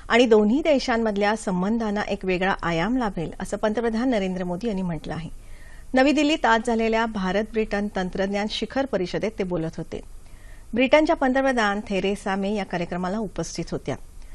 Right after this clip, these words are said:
भारत आणि ब्रिटन यांनी परस्परातला व्यापार वाढवण्याकरता संयुक्त कृती समूह स्थापन करण्याचा निर्णय घेतला असून व्यापाराबरोबरच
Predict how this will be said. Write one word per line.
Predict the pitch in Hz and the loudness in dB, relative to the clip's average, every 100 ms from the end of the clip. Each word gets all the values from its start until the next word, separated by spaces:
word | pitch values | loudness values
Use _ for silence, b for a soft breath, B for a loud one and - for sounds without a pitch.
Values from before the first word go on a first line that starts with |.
| b - | b -2
भारत | 190 220 247 | 2 4 4
आणि | 226 226 | 2 2
ब्रिटन | 202 202 214 | 0 0 0
यांनी | 247 214 | 0 -2
परस्परातला | 214 196 196 - 208 208 208 214 | -2 0 0 0 0 0 0 0
व्यापार | 220 180 - 202 277 | 2 0 4 4 6
वाढवण्याकरता | 208 190 185 185 214 214 156 156 B B - - | 4 4 0 0 0 -2 -2 -4 B B -8 4
संयुक्त | 247 285 - 330 277 | 6 6 4 0 0
कृती | 254 277 | -2 -2
समूह | 277 254 247 247 | 0 0 2 2
स्थापन | 254 - 190 202 220 | 0 -2 0 0 0
करण्याचा | 226 226 233 226 | 2 0 0 0
निर्णय | 208 196 254 | 2 2 2
घेतला | 233 214 180 - | 0 0 0 0
असून | 196 - 196 165 190 - - | 0 -2 -4 -4 -6 -8 4
व्यापाराबरोबरच | 202 180 233 277 226 185 180 196 151 | 4 6 4 4 4 2 2 -2 -4